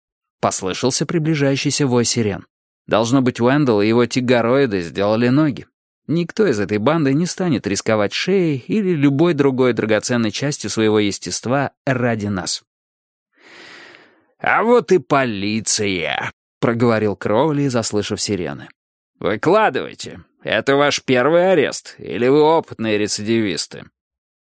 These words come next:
Ну, поскольку на контрольном пункте American Airlines нас по-настоящему не арестовывали, я сказал, что это в первый раз. «Но не в последний, смею вас заверить», отозвался Кроули.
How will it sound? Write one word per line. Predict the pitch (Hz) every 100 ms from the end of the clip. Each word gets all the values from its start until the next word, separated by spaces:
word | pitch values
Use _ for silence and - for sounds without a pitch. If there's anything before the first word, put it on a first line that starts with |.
| _ _ _ _ -
Ну, | 147 175 180
поскольку | 151 151 - 170 151 147
на | 139
контрольном | 139 135 160 139 127
пункте | - 151 - 135 110 -
American | 113 123 135 123 123 110 -
Airlines | 151 160 147 143 131 120 -
нас | 117 120 -
по-настоящему | 123 117 120 117 110 - 110
не | 107
арестовывали, | 107 98 - 160 175 165 160 156 135 _ _ -
я | 82
сказал, | 175 - 147 151
что | 143 117
это | 117
в | 120
первый | - 101 107 101
раз. | 85 - - _ _ _ _ _ _ _ _ _ -
«Но | - 87 127 143 151
не | 156
в | 147 -
последний, | 156 156 - 117 110 113 120 120 117 -
смею | - 95 85 90 131
вас | 127 113
заверить», | 107 127 123 95 67 71 69 - _ _ - - - -
отозвался | - 73 76 92 104 -
Кроули. | - 92 73 -